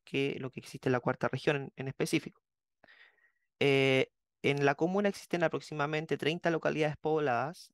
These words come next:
en su mayor parte rurales, y la, la población se divide aproximadamente un cincuenta por ciento en sectores urbanos,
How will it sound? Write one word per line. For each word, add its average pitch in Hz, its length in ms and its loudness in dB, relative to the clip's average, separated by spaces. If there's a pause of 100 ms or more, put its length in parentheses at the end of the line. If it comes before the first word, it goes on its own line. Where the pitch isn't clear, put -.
(180)
en 123 140 -14
su - 120 -12
mayor 131 220 0
parte - 320 2
rurales, 156 600 0
y 175 440 -6
la, 143 280 0
la 131 560 2
población 135 440 -6
se - 140 -6
divide 160 400 -2
aproximadamente 139 640 -4
un 143 40 -8
cincuenta 135 420 -4
por 143 140 -2
ciento 160 360 -4
en 156 80 -2
sectores 139 540 -2
urbanos, 165 600 0